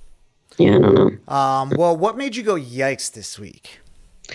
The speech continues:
Speaker 1: Well, something that I forgot to bring up last week, but I guess it even developed and kind of had more yikes moments,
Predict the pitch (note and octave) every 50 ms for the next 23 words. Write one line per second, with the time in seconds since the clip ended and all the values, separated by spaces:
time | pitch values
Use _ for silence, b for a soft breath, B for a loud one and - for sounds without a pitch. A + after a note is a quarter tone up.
0 | B B B B B - F#3 F#3 A3+ B3 A#3 G#3 F#3 E3+ D#3+ - - - - -
1 | - B3+ C4+ C4+ - F4 F4+ E4+ C#4+ B3+ C4+ C4 - G#3 A3+ A3+ A3+ - C4 A#3+
2 | B3 A#3+ A#3 - B3+ G3+ A#3 A3+ A3+ A3+ A3 G#3+ G#3+ G#3 G3+ G#3 G#3 G#3 - -
3 | G#3 G3 - - G3+ F#3+ F#3+ F3+ F#3+ F#3+ F#3 - G3+ G#3 G#3 G3+ G#3 F#3+ F#3 D#3+
4 | F#3+ F#3+ G3 F3+ F#3 - F#3 F#3 - - G3+ G3 E3+ - F#3+ F3 E3 E3+ F3+ F#3
5 | F3+ F3 F3+ D#3 F3 E3+ E3+ - - - - - F3 F3+ F#3 F3 E3 E3 D#3+ C#3+
6 | D3+ - - - - - - - -